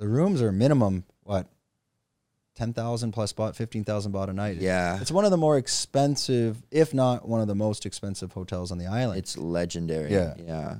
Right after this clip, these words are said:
Speaker 2: It's
Speaker 1: Yeah.
Speaker 2: crazy.
Speaker 1: Yeah.
Speaker 2: Like, um, the amount of, it, the, the attention to detail, like,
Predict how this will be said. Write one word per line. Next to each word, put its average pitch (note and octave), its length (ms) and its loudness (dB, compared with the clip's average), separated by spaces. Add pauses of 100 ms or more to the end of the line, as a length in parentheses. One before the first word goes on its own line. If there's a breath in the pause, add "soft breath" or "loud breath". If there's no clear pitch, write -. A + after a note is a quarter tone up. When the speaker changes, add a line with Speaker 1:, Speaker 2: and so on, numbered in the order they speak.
(140)
Speaker 2:
It's F#2 240 -4
Speaker 1:
Yeah. F#2 80 -20 (120)
Speaker 2:
crazy. E2+ 880 -4
Speaker 1:
Yeah. - 80 -12
Speaker 2:
Like, D#2+ 320 -6 (100)
um, E2 600 -2
the E2+ 300 -4
amount F2+ 560 0
of, E2+ 340 -4 (880)
it, A2+ 160 -10
the, G#2 220 -4
the G2+ 120 -2
attention G#2+ 520 -2
to G2 120 -2
detail, E2 680 -4
like, D#2 360 -10